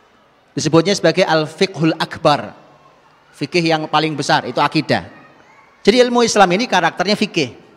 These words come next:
Nah, sekarang antum tahu kuncinya supaya orang jadi cerdas? Gampang, Pak.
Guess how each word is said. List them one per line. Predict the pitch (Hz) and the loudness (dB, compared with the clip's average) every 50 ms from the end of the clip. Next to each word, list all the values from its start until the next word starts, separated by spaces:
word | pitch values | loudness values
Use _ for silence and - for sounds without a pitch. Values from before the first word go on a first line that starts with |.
| _ _ _ _ _ - _ _ _ _ _ _ _ - - - - - _ | _ _ _ _ _ -20 _ _ _ _ _ _ _ -20 -20 -20 -20 -18 _
Nah, | - 139 151 | -6 -6 -2
sekarang | - 185 202 208 208 | 2 2 4 4 4
antum | 220 202 | 2 4
tahu | 226 226 208 | 4 4 4
kuncinya | 226 233 226 - 226 220 220 226 269 - | 4 0 0 0 0 0 0 0 0 -2
supaya | - 202 180 190 | -4 -2 0 2
orang | 190 196 202 196 | 4 4 2 2
jadi | 175 185 190 | 2 0 0
cerdas? | 202 190 165 185 196 220 - - - - - - - - - _ _ | 0 0 2 2 2 2 2 -4 -12 -20 -20 -20 -20 -20 -20 _ _
Gampang, | - 320 330 427 415 330 - 311 311 277 262 | 2 4 4 4 2 2 2 2 2 4 0
Pak. | 269 277 | -6 -8